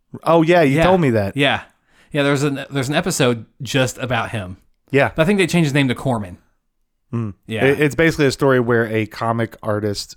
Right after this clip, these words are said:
Speaker 1: uh, his creatures come to life.
Speaker 2: And, of course, Marie Severin, we know her. We've talked about her a lot. If you don't know anything about her, like, what have you been doing? <laughs> You've definitely not been listening to this podcast.
Speaker 1: If there is anything I want you to take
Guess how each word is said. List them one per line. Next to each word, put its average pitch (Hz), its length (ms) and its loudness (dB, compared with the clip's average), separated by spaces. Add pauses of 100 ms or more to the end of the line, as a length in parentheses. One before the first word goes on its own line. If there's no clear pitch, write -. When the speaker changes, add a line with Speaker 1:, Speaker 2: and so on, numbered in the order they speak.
Speaker 1:
uh, 101 280 -4
his 92 160 -14
creatures 123 440 -2
come 107 200 -8
to 107 60 -4
life. 101 380 -6 (480)
Speaker 2:
And, 151 380 0
of 139 160 -4
course, 107 400 -4
Marie 104 260 -6
Severin, 110 400 -4
we 101 60 -6
know 113 220 -4
her. 120 160 0
We've 113 100 -2
talked - 240 -8
about 101 120 -6
her 101 100 -8
a 95 80 -8
lot. 135 400 -2 (360)
If 127 400 -4
you 127 460 4
don't 156 220 2
know 185 80 4
anything 180 180 4
about 180 240 4
her, 202 320 2
like, 127 400 0
what 127 400 -2
have 156 160 2
you 139 100 4
been 120 140 2
doing? 87 320 -6 (140)
<laughs> - 120 -16
You've 139 300 2
definitely 190 320 2
not - 80 -2
been 156 140 -2
listening 131 320 -6
to 110 40 -4
this 107 160 -6
podcast. 104 460 -4
Speaker 1:
If 139 500 0 (200)
there 135 440 2
is 127 460 2
anything 143 840 -2 (120)
I 117 120 0
want 117 260 0
you 113 140 0
to 110 80 -2
take 107 340 -6